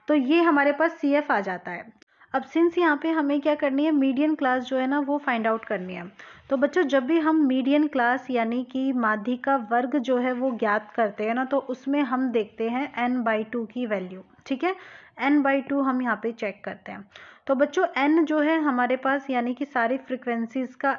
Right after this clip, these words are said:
ऐड है, यानी कि जितने भी बच्चे हैं वो सब। तो कितने बच्चे हैं हमारे पास, हंड्रेड है। तो हंड्रेड हमारे पास कैसा नंबर हो जाता है, इवन नंबर हो जाता है, यानी कि सम संख्या हो जाती है।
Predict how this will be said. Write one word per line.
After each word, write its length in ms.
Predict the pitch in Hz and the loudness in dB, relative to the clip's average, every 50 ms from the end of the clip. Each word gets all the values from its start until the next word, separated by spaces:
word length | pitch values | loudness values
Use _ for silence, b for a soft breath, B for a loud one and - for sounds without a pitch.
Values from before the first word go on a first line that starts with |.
| - - - | -4 -6 -4
ऐड 220 | 226 220 214 196 | -2 -2 -2 -2
है, 120 | 196 185 - - _ - | -4 -8 -10 -14 _ -6
यानी 240 | 226 233 226 247 262 | -4 -2 -2 -2 -2
कि 140 | 262 285 277 | -2 -4 -4
जितने 300 | 220 254 247 - 277 285 | -4 -4 -4 -2 -2 0
भी 100 | 262 285 | 0 0
बच्चे 340 | 247 226 240 240 - - 277 | 0 -2 -2 -2 -2 -2 -2
हैं 80 | 277 302 | 0 0
वो 200 | 294 254 254 262 254 | 0 0 0 -2 0
सब। 300 | - 226 202 - - B B B B B B B B | -2 -4 -4 -4 -8 B B B B B B B B
तो 60 | 269 262 | -4 -2
कितने 320 | 262 302 294 - 311 320 | -2 -4 -2 0 2 2
बच्चे 280 | 302 302 294 311 - 330 | 4 2 2 2 2 2
हैं 80 | 330 | 4
हमारे 260 | 320 302 294 285 294 294 | 4 4 2 2 2 0
पास, 260 | - 320 330 330 - - | 0 0 -2 -2 -4 -4
हंड्रेड 360 | 269 247 233 226 233 214 185 | -2 -2 0 0 -2 -2 -2
है। 120 | 180 208 - _ B B B B B B B | -6 -12 -14 _ B B B B B B B
तो 100 | - 285 | 0 2
हंड्रेड 340 | 277 277 285 277 269 330 311 | 2 4 2 4 4 4 4
हमारे 300 | 330 320 294 285 277 294 | 4 4 4 4 2 2
पास 260 | 294 302 302 294 294 | 2 0 0 -2 -2
कैसा 280 | - 285 262 262 262 285 | -2 -2 -2 0 0 0
नंबर 320 | 285 277 277 277 285 277 | 0 0 2 2 2 4
हो 80 | 285 269 | 2 2
जाता 300 | 247 262 254 247 247 262 | 2 0 -2 -2 -2 -2
है, 140 | 277 285 302 285 | -2 -2 -2 -2
इवन 400 | - 269 269 262 240 285 294 285 | -2 -2 -2 -2 0 0 0 2
नंबर 320 | 269 262 254 247 254 262 | 2 0 0 -2 -2 0
हो 100 | 262 247 | 0 0
जाता 300 | 226 226 220 220 220 240 | 0 -2 -4 -4 -2 -4
है, 160 | 254 269 269 254 | -4 -2 -2 -2
यानी 260 | 247 226 220 233 233 | -2 -2 -2 -4 -6
कि 140 | 233 285 285 | -6 -6 -6
सम 260 | 285 - 262 254 269 262 | -4 -2 -2 -2 -2 -2
संख्या 400 | - 247 220 214 202 - 247 262 | -4 -4 -6 -6 -6 -6 -4 -2
हो 180 | 254 262 240 226 | 0 0 0 0
जाती 360 | 220 190 185 - - 190 190 | -2 -4 -6 -8 -12 -12 -12
है। 140 | 180 185 | -12 -12